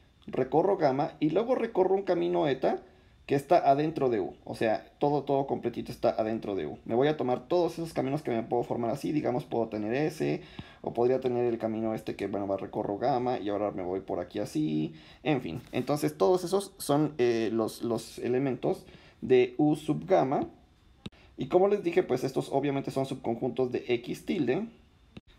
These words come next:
Y entonces la colección de todos estos U sub gamma, variando sobre todo los U en U's y todos los gammas, eh, pues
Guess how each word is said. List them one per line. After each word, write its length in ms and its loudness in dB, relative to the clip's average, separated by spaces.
Y 160 4
entonces 480 4
la 120 4
colección 360 0
de 80 2
todos 260 0
estos 240 -2
U 60 0
sub 200 0
gamma, 300 4
variando 340 2
sobre 220 -2
todo 220 0
los 240 -2
U 220 4
en 120 4
U's 300 0
y 140 0
todos 300 2
los 260 0
gammas, 640 2
eh, 520 4
pues 240 -4